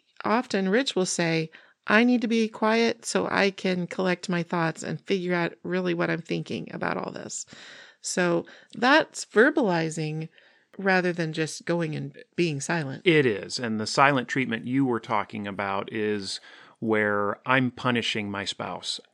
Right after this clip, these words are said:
Speaker 2: intentionally, purposefully. This is a mode of punishment.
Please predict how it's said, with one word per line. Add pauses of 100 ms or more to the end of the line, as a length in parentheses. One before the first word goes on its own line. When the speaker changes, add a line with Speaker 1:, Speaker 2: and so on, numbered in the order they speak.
(100)
Speaker 2:
intentionally,
purposefully. (280)
This
is
a
mode
of
punishment.